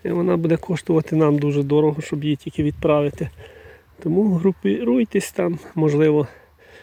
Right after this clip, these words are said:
А, ну, бувають випадки, коли людині треба там по десять чи по двадцять штук я роблю, коли везу комусь, то заодно і зафасовую.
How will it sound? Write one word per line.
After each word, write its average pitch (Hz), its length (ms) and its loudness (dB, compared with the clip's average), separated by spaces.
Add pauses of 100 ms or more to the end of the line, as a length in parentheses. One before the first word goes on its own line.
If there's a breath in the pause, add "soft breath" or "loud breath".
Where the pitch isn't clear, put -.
(280 loud breath)
А, - 60 -8 (340)
ну, 359 160 4
бувають 285 520 4
випадки, 208 420 0
коли 180 260 2
людині 170 380 0
треба 175 300 0
там 156 160 -2
по 160 160 -2
десять 156 360 0
чи - 80 -10
по - 140 -2
двадцять 151 360 0
штук - 360 -2
я 156 120 4
роблю, 160 300 0
коли 151 240 0
везу 147 300 0
комусь, 165 480 -2 (520 loud breath)
то 208 120 4
заодно 156 420 4
і 147 60 4
зафасовую. 139 720 -4